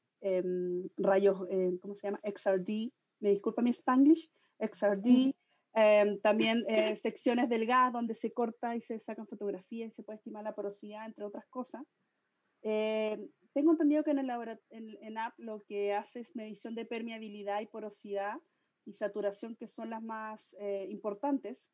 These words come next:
Speaker 1: de acuerdo a lo que yo les mostré al inicio, que es para calcular cuánto hidrocarburo hay. Am,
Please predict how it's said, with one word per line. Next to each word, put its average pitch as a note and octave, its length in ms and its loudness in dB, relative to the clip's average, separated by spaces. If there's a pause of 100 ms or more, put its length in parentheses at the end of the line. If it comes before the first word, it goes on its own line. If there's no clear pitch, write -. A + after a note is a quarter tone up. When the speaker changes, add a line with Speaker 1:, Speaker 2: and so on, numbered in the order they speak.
(160)
Speaker 1:
de A3 60 -6
acuerdo G#3+ 240 -6
a - 20 -6
lo A3 80 -10
que A3 140 -10
yo A3 80 -4
les A#3 100 -6
mostré A3+ 360 -10
al A3+ 80 -8
inicio, A#3+ 520 -8
que G#3+ 80 -14
es G#3 60 -20
para G3+ 180 -6
calcular G#3 400 -6
cuánto G#3+ 200 -12
hidrocarburo G#3 440 -8
hay. B3 240 -8 (600)
Am, G#3 500 -4